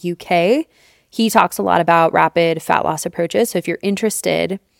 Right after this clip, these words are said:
in learning more about that, or you feel like that approach is better for you, then go ahead and check that out. But that's not the approach that I teach, given the type of clients that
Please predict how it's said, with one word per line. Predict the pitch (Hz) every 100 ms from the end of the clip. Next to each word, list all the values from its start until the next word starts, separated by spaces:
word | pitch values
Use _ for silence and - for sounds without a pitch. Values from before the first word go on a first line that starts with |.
| _ _ _ -
in | 185 180 175 175 170
learning | 175 175 175
more | 170 165
about | 160 160
that, | 170
or | 170
you | 165
feel | 170
like | 160
that | 160 156
approach | 156 151 -
is | 170 -
better | - 165 170 175
for | 240 - 294
you, | 320 370
then | 311
go | 202 175
ahead | 170
and | 156
check | 151 170
that | 156
out. | 156 151
But | 170
that's | 156 -
not | 165 -
the | 160
approach | - 160 -
that | - 156
I | 151 151
teach, | - 175 - -
given | 165 160
the | 156
type | 151 151
of | -
clients | - 156 - -
that | - -